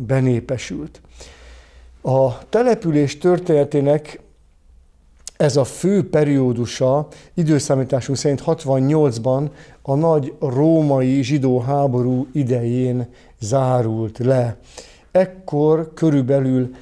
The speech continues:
száz lakója lehetett. Ehhez az időszakhoz egy kelet-nyugati irányban kb. nyolcvannyolc méter, észak-déli irányban kb. száznyolc méter kiterjedésű épületkomplexum kapcsolható.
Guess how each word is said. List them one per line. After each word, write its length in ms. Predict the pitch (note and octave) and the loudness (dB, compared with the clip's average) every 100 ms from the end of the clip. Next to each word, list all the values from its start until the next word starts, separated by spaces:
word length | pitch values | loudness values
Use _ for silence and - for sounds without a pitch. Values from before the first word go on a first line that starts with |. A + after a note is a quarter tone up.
| - | -20
száz 640 | - - D#3 C#3 C3 B2 - | -18 -4 -2 0 -2 -4 -6
lakója 540 | D3+ C#3+ - C#3 B2+ B2+ | -2 -2 0 -2 0 0
lehetett. 600 | C3+ D3+ D#3+ F3 F#3 - - - - - | 0 -2 -2 -2 -2 -8 -20 -20 -20 -12
Ehhez 380 | - G3 F#3 C#3+ | -2 0 2 0
az 120 | C#3 | -2
időszakhoz 840 | E3+ D3+ C#3 - C3+ - E3 D#3 - | -2 0 -2 -2 -6 -2 0 -2 -6
egy 240 | - C#3 - | -6 -6 -2
kelet-nyugati 880 | A3 G3 C#3+ - C#3 C3 C3 C3+ E3 | 0 2 0 -2 -2 -2 -2 -4 -2
irányban 540 | D3 B2+ B2 B2+ D#3+ | -2 0 -2 -2 -2
kb. 320 | D3 D3+ C3 | -2 -2 0
nyolcvannyolc 840 | C3 C#3+ F#3+ - C3+ C3 D3 C#3 - | 0 0 0 -2 -2 0 0 -2 -2
méter, 640 | C3+ C3+ C3+ D3 E3 F3 E3+ - - - | -2 -2 0 0 2 0 -6 -20 -10 0
észak-déli 680 | F#3+ F3 D3+ B2+ C3 C3 | 0 2 0 0 -2 0
irányban 400 | D#3 D3 C3 C3+ | 0 0 -2 -4
kb. 340 | B2 C3 B2+ B2 | -4 -4 -2 -4
száznyolc 800 | - D#3 D3 B2 C3 B2+ B2 | -2 -2 -2 -2 -2 -2 -4
méter 480 | C#3 C#3 C#3 C3+ A#2+ | -2 -2 -2 -2 -2
kiterjedésű 800 | - C#3 C3 B2+ A#2+ B2 - C3 C3 - - - _ | -4 -4 -2 0 -2 -4 -4 -6 -6 -16 -20 -20 _
épületkomplexum 1500 | D#3 D#3 D3 C#3 C3 B2+ - - C#3+ C3+ C3+ B2 - C3+ B2 | 0 2 0 -2 -2 -2 -6 -2 -2 0 -2 -4 -6 -6 -4
kapcsolható. 1000 | - B2+ - - C3 B2 C3+ - - D#3 | -4 -4 -4 -6 -4 -6 -12 -10 -10 -12